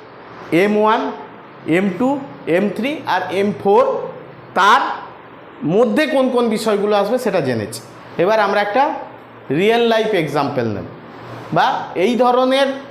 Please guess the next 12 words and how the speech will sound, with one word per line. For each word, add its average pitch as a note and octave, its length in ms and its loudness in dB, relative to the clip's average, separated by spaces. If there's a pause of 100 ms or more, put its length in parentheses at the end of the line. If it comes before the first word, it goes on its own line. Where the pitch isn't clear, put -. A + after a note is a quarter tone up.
(200)
বিষয়গুলো A3 600 2 (180)
তথ্য B3 280 2
আমি B3+ 180 2
তুলে A#3+ 260 2
নিয়ে A#3 200 2
এসেছি। A#3 220 -4 (100)
তথ্য G#3+ 200 0 (160)
কি A#3+ 100 -2
বলছে? A#3+ 360 2 (760)
এক G#3+ 80 -6 (120)
নম্বরে B3 340 2
বলছে B3+ 160 0